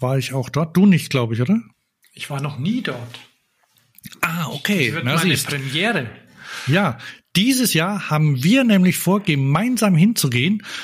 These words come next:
Speaker 1: Und es gibt da, ähm, äh, so eine Art Blogger-Lounge und die, die, äh, Leute, die das veranstalten, die, äh,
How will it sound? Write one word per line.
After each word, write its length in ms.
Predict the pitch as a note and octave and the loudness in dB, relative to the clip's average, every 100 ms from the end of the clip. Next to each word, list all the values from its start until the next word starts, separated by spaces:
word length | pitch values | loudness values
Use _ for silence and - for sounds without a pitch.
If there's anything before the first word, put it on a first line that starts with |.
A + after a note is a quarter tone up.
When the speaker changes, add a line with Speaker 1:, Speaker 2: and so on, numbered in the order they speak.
| - | -6
Speaker 1:
Und 180 | - D#3 | 0 2
es 220 | D#3 - | 2 -2
gibt 400 | - A#3 _ - | -2 -4 _ -4
da, 500 | B2+ C#3 F3 F#3+ F#3+ - | -2 0 0 0 -2 -2
ähm, 720 | D3+ D3 D3 D3 C#3+ C#3+ A#3+ | 0 2 2 2 2 2 0
äh, 280 | - C3 B2+ | -4 -4 -2
so 120 | B2 | 0
eine 180 | C3 C#3+ | 0 0
Art 320 | B2 B2 - | -2 -6 -4
Blogger-Lounge 1120 | - A2+ B2+ F3+ G#3+ G#3 G#3+ A#3 B3 B3+ - - | 0 2 2 0 2 2 4 4 4 2 0 -2
und 360 | D#3+ D#3 D3+ D3+ | 0 0 0 0
die, 680 | C#3+ C#3+ C#3 C3+ C3+ C3 | 2 2 2 2 0 -2
die, 240 | C3+ C3+ A#2+ - C#3 | -2 -2 -2 -6 -6
äh, 520 | C3+ B2+ B2+ B2+ B2+ | -4 0 0 0 -2
Leute, 380 | B2 A#2+ F#3+ A3 | 0 0 2 0
die 140 | F#3+ | 2
das 160 | D#3+ D#3 | 2 0
veranstalten, 920 | - B2 A#2+ F#3 - G3+ G#3 G#3 A3+ A3 - - - - - | -2 -2 0 0 0 0 0 2 0 0 -6 -10 -10 -8 -2
die, 320 | D3+ D3+ D3 C#3+ C#3+ - - - - - | 2 4 2 0 -2 -8 -18 -20 -20 -12
äh, 160 | - C3 | -6 -4